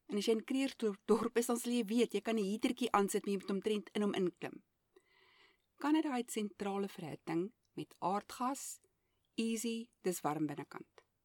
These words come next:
Daar moet mos altyd 'n positiewe kant wees as daar 'n negatiewe kant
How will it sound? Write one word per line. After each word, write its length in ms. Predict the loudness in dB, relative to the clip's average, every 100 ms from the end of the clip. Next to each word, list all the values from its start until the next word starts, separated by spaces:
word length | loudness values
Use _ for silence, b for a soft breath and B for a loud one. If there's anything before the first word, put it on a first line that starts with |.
| _ _ _ _ _
Daar 120 | 4
moet 160 | 4 6
mos 220 | 6 6
altyd 400 | -2 0 0 0
'n 100 | -4
positiewe 460 | 0 0 0 0 -2
kant 240 | 2 2 2
wees 180 | -2
as 100 | -2
daar 180 | -4 0
'n 60 | 2
negatiewe 480 | 2 0 -2 -6 -6
kant 300 | -10 -10